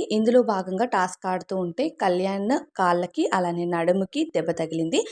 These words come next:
డీమన్‌కి కూడా కాళ్ళకి కొన్ని దెబ్బలు తగిలినట్టుగా తెలుస్తుంది. అయితే ఇది స్పీడ్ బేస్డ్ టాస్క్ కావడంతో ఇక స్పీడ్ స్పీడ్‌గా ఆడడానికి ట్రై చేస్తూ వీళ్ళు దెబ్బల్ని తగిలించుకున్నారట. అయితే ఇక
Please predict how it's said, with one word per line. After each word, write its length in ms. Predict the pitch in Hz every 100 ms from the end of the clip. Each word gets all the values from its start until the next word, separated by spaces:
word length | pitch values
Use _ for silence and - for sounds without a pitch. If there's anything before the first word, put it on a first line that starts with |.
| - -
డీమన్‌కి 480 | 214 269 277 269 269
కూడా 240 | 262 190 196
కాళ్ళకి 440 | 202 170 165 175 196
కొన్ని 280 | - 175 165
దెబ్బలు 320 | 160 165 175
తగిలినట్టుగా 500 | 175 165 160 160 208
తెలుస్తుంది. 560 | 214 156 160 165 165 - - - 190
అయితే 220 | 226 294
ఇది 200 | 277 226
స్పీడ్ 420 | - - 226 220
బేస్డ్ 300 | 226 214 220
టాస్క్ 300 | 190 180 - -
కావడంతో 540 | 185 180 180 175 165
ఇక 160 | 165 190
స్పీడ్ 360 | 185 - 262 262
స్పీడ్‌గా 380 | - 208 202 202
ఆడడానికి 480 | 175 170 180 180 180
ట్రై 180 | 175 165
చేస్తూ 280 | - 175 -
వీళ్ళు 220 | 285 214 233
దెబ్బల్ని 440 | 175 180 175 208
తగిలించుకున్నారట. 840 | 180 160 160 160 - 156 151 151 123 - - - -
అయితే 220 | 247 277
ఇక 140 | 320